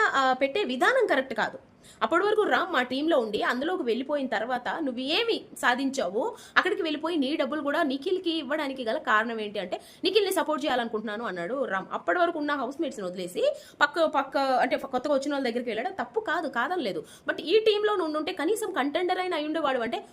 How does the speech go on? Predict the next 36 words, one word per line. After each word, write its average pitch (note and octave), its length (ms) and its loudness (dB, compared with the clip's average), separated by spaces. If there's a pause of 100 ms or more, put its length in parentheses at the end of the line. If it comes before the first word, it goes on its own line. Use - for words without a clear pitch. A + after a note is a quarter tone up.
(160)
నువ్వు D#4 160 0
ఉండి D#4+ 120 2
మాత్రం F#4 240 2
కంటెండర్ D#4 400 2
అయ్యావా C4+ 380 4 (120)
అన్నాడు. G#3+ 260 -2
వెంటనే F4 540 -2 (380)
it's - 140 -10
too F#4+ 140 2
bad D4 280 -2
అనిపించింది. A#3 520 -2 (340)
తను E4+ 240 2
నీకు, E4+ 160 4
నువ్వు E4 220 4
సపోర్ట్ G#4 260 4
చేస్తూ G#4 220 0
మాట్లాడాడు, B3 640 2 (120)
నువ్వేమో F4 340 0
అయ్యావా D4 360 4
అన్నాడు. F3+ 240 0 (140)
అంటే G4+ 380 2 (280)
రామ్ B3+ 240 6
రాథోడ్ F#4+ 340 2
బయటపడిపోయాడు. C#4+ 600 2
నెక్స్ట్ A3+ 520 -4 (260)
వస్తున్న D#4+ 420 0
రోజులలో B3 600 0
నాకేమన్నా B3 600 -2 (280)
అవసరం C#4 300 4
పడితే A#3+ 320 2
అంటే C4+ 260 0
నిఖిల్, D4 420 -2
గౌరవ్ C4 600 0
స్ట్రాంగ్ B3+ 500 -2
కదా, G#3+ 180 0
like, G3+ 340 -2